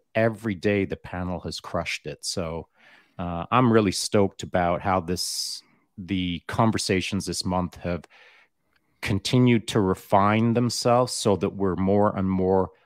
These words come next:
openly transferring knowledge between each other and openly speaking about our experiences and some of the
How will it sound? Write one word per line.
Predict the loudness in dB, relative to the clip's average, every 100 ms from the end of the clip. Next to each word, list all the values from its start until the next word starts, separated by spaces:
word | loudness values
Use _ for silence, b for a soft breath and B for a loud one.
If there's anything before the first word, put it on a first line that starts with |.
| b 2
openly | 2 2 0 0 0 0 0 -4 -8 _ -6
transferring | -2 -2 -4 -2 0 0 0
knowledge | -2 -2 -2 -6 -10
between | -12 -8 -6 -4 -4 -8 -10 _ -8
each | -8 -4 0
other | 2 2 0 0
and | -2 0 0 -4 _ _ _ 2
openly | 2 4 0 0
speaking | -4 -4 -4 -2 -2 -2
about | 0 0 2 0 0
our | 2 2 2 -2 -6 _
experiences | -6 -4 2 2 2 0 -2 -2 -2 -4
and | -4 -4 -4
some | -2 0
of | -2 -4
the | -4 -2 -2 -6